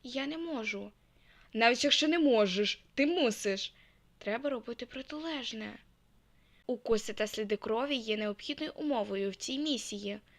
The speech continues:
Не хочу знов бути підсмаженим. Круть. О, ні.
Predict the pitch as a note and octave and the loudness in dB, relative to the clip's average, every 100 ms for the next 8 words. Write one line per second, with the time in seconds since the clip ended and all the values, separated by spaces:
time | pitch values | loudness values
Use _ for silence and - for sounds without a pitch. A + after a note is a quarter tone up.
0 | - _ A3 - D4 G#3+ G3 G3+ F#3+ F#3+ | -20 _ -6 0 0 0 0 0 0 -2
1 | D4 C#4 C4 - D#4+ C#4+ G3+ G3 G3+ G#3+ | -2 -4 -8 -10 -4 -2 -2 -4 -6 -10
2 | G#3+ - - - _ - B3+ C4 - - | -14 -20 -20 -20 _ -16 -16 -16 -20 -20
3 | _ _ _ _ - G#3 - - _ _ | _ _ _ _ -10 -10 -10 -20 _ _
4 | _ _ _ _ _ _ _ _ _ _ | _ _ _ _ _ _ _ _ _ _
5 | A3+ D4+ F4+ B3+ G3+ | 2 2 2 0 -2